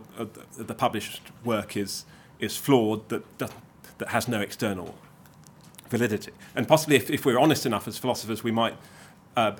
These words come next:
admit that maybe the figure for, for useless or, uh, or non-externally valid thought experiments in, in philosophy may be much higher than that, just because I think that we're much less rigorous in our, in, in our, uh, in our attempts to establish, um, internal validity than they are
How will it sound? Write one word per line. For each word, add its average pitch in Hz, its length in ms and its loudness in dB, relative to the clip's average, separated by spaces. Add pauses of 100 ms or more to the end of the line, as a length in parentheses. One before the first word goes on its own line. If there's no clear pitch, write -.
(140)
admit 123 260 2
that 123 100 -4
maybe 120 400 0 (680)
the 117 80 -4
figure 120 320 2
for, 123 200 -2
for - 160 -4
useless 123 520 0
or, 107 220 -4 (480)
uh, 107 220 0 (140)
or 107 120 -4
non-externally 113 680 2
valid 101 360 2 (300)
thought 110 200 -2
experiments 107 500 0
in, 104 140 -2 (160)
in 101 120 -8
philosophy 113 380 -2
may 107 160 0
be 107 80 -4
much 101 240 -4
higher 127 260 6
than 92 140 -6
that, 87 180 -4
just 110 140 -8
because 107 160 -6
I 104 60 0
think 123 180 -2
that 110 140 -4 (300)
we're 110 120 -4
much 113 280 -2
less 110 220 -4
rigorous 127 400 0
in 101 140 -2
our, 98 140 -4
in, 98 100 -6 (400)
in 101 80 -4
our, 95 220 -6 (220)
uh, 95 100 -12 (120)
in 101 80 -12
our 98 120 -6
attempts 110 340 -4
to 101 100 -8
establish, 92 540 -8 (260)
um, 90 300 -8
internal 98 400 -6
validity 92 480 -10
than 92 180 -14
they 90 120 -6
are 87 240 -8